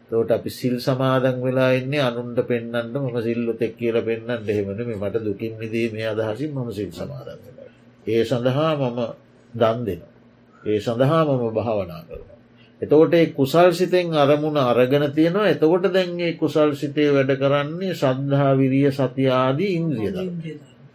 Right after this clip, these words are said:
Speaker 1: ඒවනේ වැඩ කරන්නේ. එතකොට ඒ කුසල් සිත ඇසුරු කරගෙන හටගන්නා වූ වේදනා තියෙනවා.
Speaker 2: ඒ.
Speaker 1: ඒවා කාමයන් එක්ක මිශ්‍ර වූ වේදනා නෙමෙයි. දන් දීමෙන් ඇතිවෙන සතුට.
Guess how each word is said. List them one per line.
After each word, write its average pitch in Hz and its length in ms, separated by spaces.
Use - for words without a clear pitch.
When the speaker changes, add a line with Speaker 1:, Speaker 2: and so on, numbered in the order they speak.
Speaker 1:
ඒවනේ 147 400
වැඩ 135 200
කරන්නේ. 123 280
එතකොට 135 480
ඒ 151 240
කුසල් 208 540
සිත 220 260
ඇසුරු 226 520
කරගෙන 220 540
හටගන්නා 190 1000
වූ 180 280
වේදනා 165 500
තියෙනවා. 143 420
Speaker 2:
ඒ. 208 220
Speaker 1:
ඒවා 143 200
කාමයන් 175 680
එක්ක 170 200
මිශ්‍ර 170 380
වූ 170 220
වේදනා 160 480
නෙමෙයි. 107 300
දන් 135 320
දීමෙන් 127 420
ඇතිවෙන 127 380
සතුට. - 360